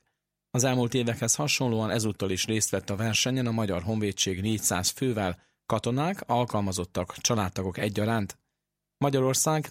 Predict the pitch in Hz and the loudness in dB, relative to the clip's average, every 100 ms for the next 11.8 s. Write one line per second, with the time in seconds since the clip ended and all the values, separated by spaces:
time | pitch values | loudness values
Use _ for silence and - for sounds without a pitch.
0 | - - 127 110 107 - 101 - 131 120 | -8 -2 2 4 2 2 0 0 0 0
1 | 104 101 95 - 98 92 90 - - 123 | 0 0 0 0 0 0 -4 -4 -2 2
2 | 110 - 110 120 127 - 139 110 - 101 | 2 2 0 -2 -4 0 2 2 0 -2
3 | - 156 - 117 110 104 101 - 101 98 | 0 -2 0 0 0 0 0 0 -2 -2
4 | 101 104 101 101 - 110 107 - 98 98 | -2 -2 0 -2 -2 -2 -2 0 -2 -2
5 | 104 135 113 98 90 - 92 87 95 82 | -2 -2 -2 -2 -2 -4 -2 -2 -4 -4
6 | _ _ _ _ _ _ _ _ _ - | _ _ _ _ _ _ _ _ _ -2
7 | 131 143 - 139 135 139 - - 139 143 | 0 0 0 -2 -2 -2 -6 -4 -2 0
8 | 165 185 147 - 151 139 131 110 - 143 | -2 -2 -2 0 2 2 0 -2 -4 0
9 | 113 110 - 110 - 151 101 98 107 107 | 0 0 -2 -2 2 2 2 2 2 2
10 | 104 95 98 95 - 107 - 101 98 98 | 2 2 0 2 2 2 2 -2 -2 -4
11 | 104 104 - 98 92 101 92 - | 0 2 2 2 0 0 -2 -4